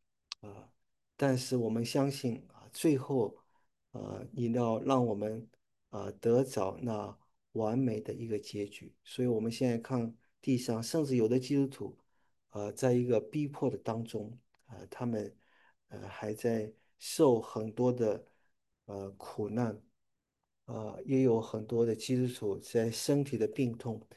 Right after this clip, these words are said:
在诸多，呃，的一些 relationship 上面 struggle，呃，这些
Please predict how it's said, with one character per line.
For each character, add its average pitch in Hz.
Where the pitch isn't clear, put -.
在 110
诸 143
多， 131
呃， 104
的 110
一 135
些 127
relationship 120
上 123
面 104
struggle， 120
呃， 113
这 143
些 131